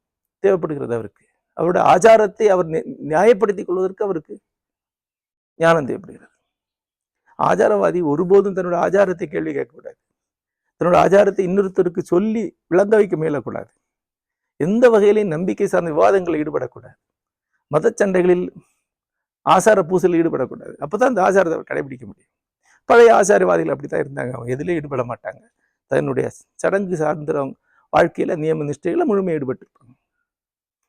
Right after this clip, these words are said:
ஆக இந்த மூன்றுக்குமே அறிதல் தேவைப்படுகிறது. அறிதலின் வழிக்கு அறிதல் முழுமையாக தேவைப்படுகிறது. இதில் எதை நீங்கள் கடைபிடிக்கப் போகிறீர்கள் என்பது உங்களுடைய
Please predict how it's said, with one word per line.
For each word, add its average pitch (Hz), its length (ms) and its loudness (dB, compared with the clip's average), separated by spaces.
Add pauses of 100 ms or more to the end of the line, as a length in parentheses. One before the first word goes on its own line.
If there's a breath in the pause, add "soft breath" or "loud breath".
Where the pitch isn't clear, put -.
ஆக 143 200 2 (800)
இந்த 131 180 -4
மூன்றுக்குமே 247 800 -4 (840)
அறிதல் 156 420 -2
தேவைப்படுகிறது. 120 580 -10 (460 soft breath)
அறிதலின் 196 460 -2
வழிக்கு 131 340 -6 (320)
அறிதல் 160 360 0
முழுமையாக 151 440 -4 (160)
தேவைப்படுகிறது. - 560 -14 (1120)
இதில் 151 300 -2
எதை 196 280 4 (180)
நீங்கள் 185 380 -4
கடைபிடிக்கப் 160 500 -6
போகிறீர்கள் 127 440 -10
என்பது 131 280 -14 (480)
உங்களுடைய 247 560 0